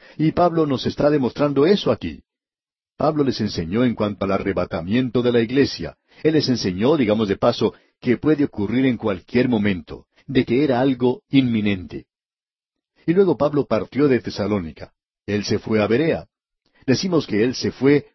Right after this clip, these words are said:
cuando en realidad él fue expulsado de la ciudad. Pero él se dirigió a Berea y dijo que los judíos en ese lugar eran más nobles que los que estaban en Tesalónica. Él estableció allí una iglesia,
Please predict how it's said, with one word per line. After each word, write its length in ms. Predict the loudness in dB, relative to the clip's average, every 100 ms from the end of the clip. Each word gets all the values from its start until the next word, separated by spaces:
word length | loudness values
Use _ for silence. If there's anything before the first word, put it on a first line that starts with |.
| _
cuando 240 | 0 2 2
en 80 |
realidad 420 | 0 0 2 4 2
él 120 | 0
fue 220 | 2 2
expulsado 720 | 0 -6 -6 -6 0 2 4
de 100 | 2
la 100 | 0
ciudad. 400 | -4 -8 -8 -10 _ _ _ _ _ _
Pero 240 | 2 4
él 80 | 2
se 140 | 2 0
dirigió 360 | 0 0 2
a 40 | 2
Berea 420 | 4 4 2 -2 _ _ _
y 100 | 4
dijo 260 | 4 4 2
que 100 | 2
los 180 | 2
judíos 500 | 0 -2 2 2 2
en 120 | 0 0
ese 180 | 0
lugar 400 | -4 0 0 0 -2 _
eran 300 | 0 0 0
más 300 | 0 0 2
nobles 440 | 2 4 4 0 0
que 140 | 0
los 220 | 0 0
que 120 | -2
estaban 400 | -4 0 0 2
en 120 | -2 -2
Tesalónica. 680 | -4 -2 -2 -2 -6 -12 -16 _ _ _ _ _ _
Él 160 | -6 -4
estableció 500 | -4 -4 -6 -2 -2
allí 180 | 0 -2
una 160 | -2
iglesia, 540 | -2 0 0 0 -2